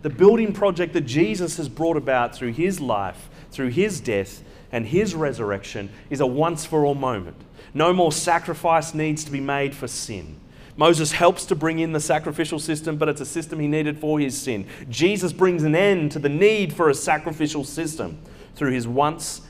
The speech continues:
and for all sacrifice. Three things to see about Jesus. Number one, Jesus is faithful like Moses.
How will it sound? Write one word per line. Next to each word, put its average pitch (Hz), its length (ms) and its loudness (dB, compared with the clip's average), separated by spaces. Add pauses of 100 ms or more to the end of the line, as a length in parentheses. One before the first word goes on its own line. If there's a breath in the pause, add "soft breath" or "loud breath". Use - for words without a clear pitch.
and 104 180 -8
for 104 240 -2
all 131 460 2 (840)
sacrifice. - 1080 -8 (1400 loud breath)
Three 143 180 0
things 117 260 -2
to 110 80 -6
see 139 140 -2
about 113 240 4
Jesus. 113 360 0
Number 120 160 -2
one, 113 120 0
Jesus 113 340 -2
is 95 100 -12
faithful 110 320 -4
like 127 440 -2
Moses. 90 580 -8